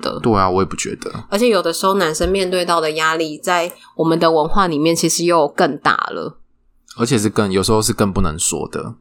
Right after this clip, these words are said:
Speaker 1: 嗯，
Speaker 2: 嗯。
Speaker 1: 因为你说了，你就不坚强，你就没有男子气概。
Speaker 2: 对，
Speaker 1: 你就不像，
Speaker 2: 你太，太脆弱，太弱了。
Speaker 1: 你就不像个男人。
Speaker 2: 对。
Speaker 1: 嗯。那在最后呢，我们想要用他问的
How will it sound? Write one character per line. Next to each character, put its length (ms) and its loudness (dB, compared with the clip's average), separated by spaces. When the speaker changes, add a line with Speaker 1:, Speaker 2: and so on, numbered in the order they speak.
Speaker 1:
嗯， 460 2
Speaker 2:
嗯。 60 -8
Speaker 1:
因 120 4
为 80 4
你 100 0
说 280 2
了， 80 0
你 100 -2
就 180 4
不 120 -2
坚 320 0
强， 480 -2
你 100 -2
就 160 4
没 80 2
有 120 6
男 200 -2
子 180 -4
气 320 0
概。 420 0
Speaker 2:
对， 380 -2
Speaker 1:
你 120 2
就 120 4
不 140 2
像， 140 -2
Speaker 2:
你 40 2
太， 100 0
太 60 -4
脆 160 0
弱， 180 0
太 160 0
弱 380 2
了。 80 -2
Speaker 1:
你 80 4
就 100 4
不 160 -2
像 280 0
个 140 -4
男 280 -4
人。 380 -4
Speaker 2:
对。 340 0
Speaker 1:
嗯。 60 -8
那 100 4
在 140 2
最 220 4
后 280 2
呢， 300 0
我 80 0
们 180 0
想 180 2
要 180 4
用 640 2
他 160 2
问 340 2
的 420 -2